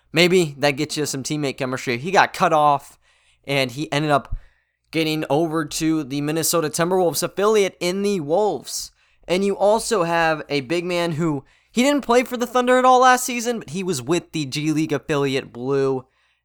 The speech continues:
and that was Tyler Cook. He played nine games in the last G League season with the Blue, and he actually got traded in December.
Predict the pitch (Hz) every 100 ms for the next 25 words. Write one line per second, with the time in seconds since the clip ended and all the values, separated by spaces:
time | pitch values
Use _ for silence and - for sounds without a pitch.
0 | - 147 143 139 147 131 143 131 - -
1 | 160 160 160 147 139 - 151 147 170 156
2 | 165 135 127 135 139 147 151 147 120 135
3 | 139 143 147 - - 135 135 127 131 135
4 | 135 - - _ _ _ _ _ 120 143
5 | 147 143 131 - 139 135 139 131 127 127
6 | 110 135 139 127 110 _ _ _ - 170
7 | 180 - 170 156 - 165 165 160 135 -
8 | _ _ - 165 165 135 - - 151 151
9 | 135 113